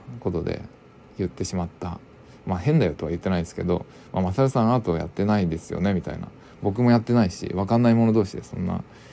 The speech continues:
実際に作ってるアンナちゃんにアートがどうのこうのみたいな、言っちゃって」っていうところを、いや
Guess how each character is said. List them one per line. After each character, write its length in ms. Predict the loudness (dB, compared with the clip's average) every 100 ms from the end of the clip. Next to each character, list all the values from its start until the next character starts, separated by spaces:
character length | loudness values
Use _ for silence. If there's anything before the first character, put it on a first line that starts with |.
| -20 -14 -10
実 80 | -2
際 160 | 2
に 40 | 2
作 140 | 2
っ 40 | 0
て 120 | 0
る 100 | 0
ア 60 |
ン 60 | 0
ナ 80 | -2
ち 120 | -6
ゃ 40 |
ん 100 | -8
に 160 | -8 -6 -2
ア 120 | 0
ー 20 |
ト 100 | 0
が 80 | -2
ど 140 | -2
う 40 | -2
の 100 | -2
こ 160 | -2
う 20 | -4
の 100 | -4
み 140 | -8
た 140 | -10
い 80 | -10
な、 180 | -10 -12 -18 -20 -20 -20 -18 -12
言 100 | -8
っ 20 |
ち 100 | -4
ゃ 40 | -4
っ 20 |
て」 180 | 0 0
っ 20 |
て 180 | 0 -4
い 80 | -4
う 40 |
と 120 | -4
こ 120 | -6 -2
ろ 80 |
を、 280 | 0 0 0 -6 -20 -20 -20 -20 -20 -20 -20 -20 -20 -20 -18 -18 -18 -20 -20 -20 -10 -4
い 40 |
や 440 | -2 -2 -6 -8